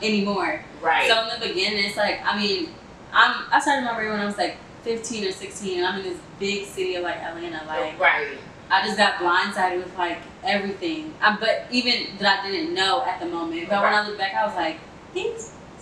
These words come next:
Speaker 1: played me."
Speaker 2: Yeah.
Speaker 1: But, I mean, it's just you, now I know, and now I know how to go about stuff, so I don't look at anything as, like, "Oh, I took a loss" or anything. I just look
Speaker 2: Or
Speaker 1: at
Speaker 2: you don't
Speaker 1: everything.
Speaker 2: regret any
Speaker 1: Yeah,
Speaker 2: situation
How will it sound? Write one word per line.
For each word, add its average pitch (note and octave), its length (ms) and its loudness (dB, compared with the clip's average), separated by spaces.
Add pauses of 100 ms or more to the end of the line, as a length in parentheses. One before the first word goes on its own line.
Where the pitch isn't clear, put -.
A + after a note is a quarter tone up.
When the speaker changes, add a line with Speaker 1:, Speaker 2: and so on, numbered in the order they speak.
(120)
Speaker 1:
played G4+ 360 4
me." B3+ 420 6
Speaker 2:
Yeah. C4 480 4
Speaker 1:
But, B3 600 4
I C4 140 8
mean, C#4 160 0
it's C4 140 4
just B3+ 180 0
you, A3+ 220 -4
now A#3 400 4
I F#3 60 0
know, F3+ 360 0
and G#3 120 6
now G#3 160 8
I G#3+ 60 2
know G#3 60 -2
how G3 120 0
to F#3 60 -4
go F#3+ 120 -2
about G3 240 4
stuff, G3 160 0
so F#3+ 140 2
I F#3+ 80 8
don't C4 160 2
look - 100 -2
at G#3+ 120 6
anything G3 420 -6
as, F#3 100 -6
like, F3 300 2 (600)
"Oh, G#3 120 10
I G#3 100 4
took G#3+ 200 0
a G3+ 40 4
loss" F3 380 8
or - 40 -8
anything. G3 200 -4
I F#3 100 4
just - 180 -6
look A3+ 100 -2
Speaker 2:
Or A3+ 40 8
Speaker 1:
at A#3+ 80 10
Speaker 2:
you B3 60 6
don't A3+ 120 6
Speaker 1:
everything. G#3+ 180 2
Speaker 2:
regret G#3 180 4
any G#3+ 120 0
Speaker 1:
Yeah, D4+ 160 8 (140)
Speaker 2:
situation B3 80 2